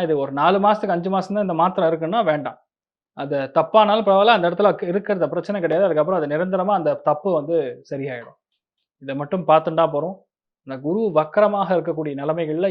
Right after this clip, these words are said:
எல்லாருக்குமே எல்லா விதமான நல்ல விஷயங்கள் மட்டுமே நடக்க வேண்டும் என்று எல்லாம் வல்ல ஸ்ரீமன் நாராயணனையும்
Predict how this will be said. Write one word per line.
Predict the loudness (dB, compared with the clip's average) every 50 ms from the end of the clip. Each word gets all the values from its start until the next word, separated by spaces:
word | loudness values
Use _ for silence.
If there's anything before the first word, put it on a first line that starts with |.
| -2 0 0
எல்லாருக்குமே | 0 0 0 0 0 0 -2 -2 -2 -4 -2 -2 -2 0 0 -2
எல்லா | 0 2 4 4 4 2
விதமான | 0 -2 -2 -2 -2 -4 -2 -2 -4 -4
நல்ல | -2 0 0 0 0 0
விஷயங்கள் | -2 -4 -8 -6 -6 -6 -6 -6
மட்டுமே | -8 -10 -10 -8 -8 -8 -8
நடக்க | -8 -8 -8 -8 -8 -8
வேண்டும் | -8 -10 -12 -14 -14
என்று | -14 -12 -12 -12 -12 -14 _ _ _ _ _ _ _ _ _ _ _ _ _ -12 -10 -6
எல்லாம் | -4 0 0 2 0 0 -2
வல்ல | -4 -4 -4 -4 -4 -6
ஸ்ரீமன் | -8 -10 -8 -8 -8 -6 -6
நாராயணனையும் | -2 2 4 4 6 4 4 2 0 0 -2 -2 -4 -4 -6